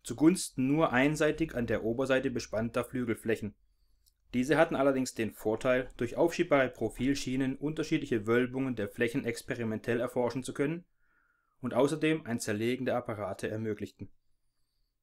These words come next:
Dies kam sowohl dem Transport als auch der Lagerung der Gleiter zugute.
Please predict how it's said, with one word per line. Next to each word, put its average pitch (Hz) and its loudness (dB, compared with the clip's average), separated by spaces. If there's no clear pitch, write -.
Dies 151 4
kam 139 0
sowohl 131 0
dem 120 -2
Transport 113 -2
als 165 6
auch 156 2
der 110 2
Lagerung 131 2
der 127 0
Gleiter 113 -2
zugute. 117 -8